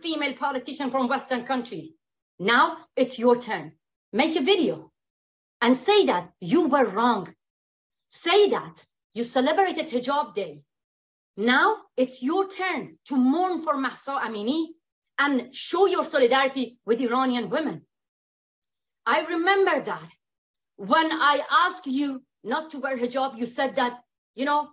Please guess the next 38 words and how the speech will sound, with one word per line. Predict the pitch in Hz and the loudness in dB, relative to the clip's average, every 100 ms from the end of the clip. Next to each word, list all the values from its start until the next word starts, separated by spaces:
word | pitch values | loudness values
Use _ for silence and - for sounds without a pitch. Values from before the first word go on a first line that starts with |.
| _ 165 | _ -10
"We | 269 302 | -6 -4
are | 262 247 | 0 -2
there | 180 240 254 254 _ | -2 -2 -2 -4 _
to | 262 | -8
solve | - 240 226 | -2 0 2
bigger | 185 254 226 | 2 2 0
problems." | - 214 208 170 165 160 _ _ _ _ _ _ - | -2 -4 -4 -6 -14 -20 _ _ _ _ _ _ -4
You | 233 | -4
see | - 349 330 | 0 2 4
now, | 311 370 392 - _ _ _ | 4 2 -2 -14 _ _ _
for | 262 208 | 2 2
a | |
small | - - 302 320 339 | -2 -2 4 6 4
problem, | 330 262 247 330 381 381 - _ _ _ _ | 4 2 4 2 2 0 -8 _ _ _ _
small | - - 311 285 | -4 4 4 4
piece | 311 | 2
of | 294 - | 0 0
cloth, | 269 320 330 - _ _ _ | 2 4 2 -10 _ _ _
women | 170 170 349 330 349 | -6 0 4 4 2
are | 277 254 | 2 0
getting | 170 294 311 269 | 2 -2 0 -2
killed | - - 311 247 | -6 -4 -4 -4
right | 202 254 254 | -2 -2 0
now, | 247 254 285 - _ | 2 2 0 -6 _
and | 233 254 | -2 -2
the | 269 | -2
regime | - 311 | -4 -6
shut | 277 - 339 254 | -8 -4 -2 0
down | 233 285 233 | 2 2 2
the | 240 277 | 0 0
internet. | 254 247 170 160 - _ _ | -2 -2 -4 -8 -14 _ _
It's | 294 311 - | -8 -8 -4
your | 247 302 294 | -2 -2 -4
turn. | - 277 226 160 - _ - | -2 -2 -2 -6 -14 _ -2
I'm | 247 | 0
not | 269 262 | 2 2
asking | 247 240 269 220 | 0 -2 -6 -4
you | 240 | -4